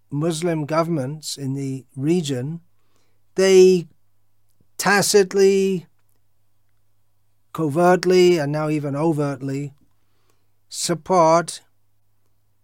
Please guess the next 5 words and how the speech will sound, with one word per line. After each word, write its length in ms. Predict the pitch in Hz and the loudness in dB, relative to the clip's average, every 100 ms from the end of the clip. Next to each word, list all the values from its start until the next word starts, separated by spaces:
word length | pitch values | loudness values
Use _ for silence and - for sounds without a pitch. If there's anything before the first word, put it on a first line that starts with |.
| _ - | _ -8
uh, 240 | 156 151 | -4 -4
Israel 640 | - 214 202 226 127 92 - _ _ _ _ _ | 0 -2 2 2 2 -4 -18 _ _ _ _ _
for 300 | _ - 151 | _ -2 -2
political 680 | 139 156 156 170 175 170 165 | -2 -2 -2 0 -2 -2 -4
reasons. 1200 | 151 156 160 147 160 156 156 156 156 151 - - | 0 0 0 0 -2 -2 -4 -4 -4 -4 -8 -14